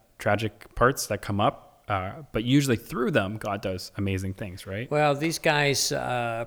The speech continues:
Speaker 2: providing for their family, but apparently, uh, they must not have owned their own land. They must not have had
Speaker 1: Mm-hmm.
Speaker 2: livestock, the, the
Speaker 1: Mm-hmm.
Speaker 2: things that would have been the cash of the day, right?
Speaker 1: Yeah. I, I mean, it's highly likely, though, that to even support the trip,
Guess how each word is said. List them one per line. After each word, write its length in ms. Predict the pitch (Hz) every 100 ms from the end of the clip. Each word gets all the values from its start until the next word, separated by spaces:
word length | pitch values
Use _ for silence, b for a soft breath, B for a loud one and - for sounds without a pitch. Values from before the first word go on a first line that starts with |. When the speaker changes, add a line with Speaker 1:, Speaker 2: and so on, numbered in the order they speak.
| -
Speaker 2:
providing 480 | 123 135 143 139 127
for 120 | 131
their 160 | 113
family, 480 | 113 143 143 156 135
but 200 | 127 127
apparently, 1080 | 120 120 - 170 214 240 - 127 117 135 175 b b b b b -
uh, 260 | - 131 120
they 220 | 123 135
must 320 | 135 139 147 -
not 180 | 143
have 200 | 127 113 - -
owned 560 | 139 135 135 131 123 107 -
their 220 | 123 123
own 200 | 120 120
land. 380 | 117 120 127 123
They 100 | 110
must 280 | 113 120 -
not 140 | 117
have 120 | 113
had 180 | 117 120
Speaker 1:
Mm-hmm. 80 | 113
Speaker 2:
livestock, 760 | 117 120 117 - 110 110 107
the, 80 | 120 117
the 220 | 117 113
Speaker 1:
Mm-hmm. 100 | 110
Speaker 2:
things 400 | 127 123 120 -
that 360 | 120 110 - b b b -
would 100 | 147
have 100 | 131
been 160 | 135
the 80 | 117
cash 540 | 110 - 131 127 123 120
of 160 | 107
the 80 | 113
day, 400 | 104 123 107 104
right? 360 | 110 110 - - -
Speaker 1:
Yeah. 500 | 113 120 131 117 98
I, 180 | 120 120 123
I 80 | 131
mean, 180 | 143
it's 160 | 143 123
highly 420 | - 147 160 160
likely, 400 | 131 120 120 143
though, 300 | 127 120 120
that 280 | 113 113 107
to 100 | -
even 320 | 110 113 110 110
support 520 | - 107 - 107 -
the 80 | 98
trip, 520 | - 113 - -